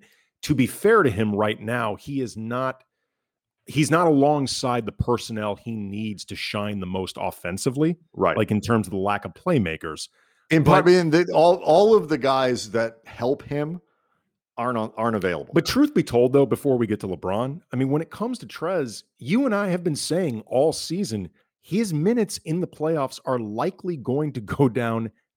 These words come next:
Speaker 1: anyway
Speaker 2: Mm-hmm.
Speaker 1: because of the limitations that he has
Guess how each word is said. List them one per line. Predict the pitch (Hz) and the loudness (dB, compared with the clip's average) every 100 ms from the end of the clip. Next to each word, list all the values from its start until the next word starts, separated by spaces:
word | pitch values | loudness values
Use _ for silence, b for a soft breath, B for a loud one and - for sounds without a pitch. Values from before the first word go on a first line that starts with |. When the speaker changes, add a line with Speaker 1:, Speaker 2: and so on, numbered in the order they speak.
| _ | _
Speaker 1:
anyway | 135 170 160 87 76 76 101 _ - | -2 2 2 0 -4 -10 -14 _ -12
Speaker 2:
Mm-hmm. | 95 | -6
Speaker 1:
because | 113 117 135 | -2 0 0
of | 131 | 0
the | 120 | 0
limitations | 123 175 - 143 156 147 117 | 0 0 -2 -4 -4 -6 -10
that | 117 | -10
he | - 127 | -12 -18
has | 85 123 127 131 | -12 -8 -6 -8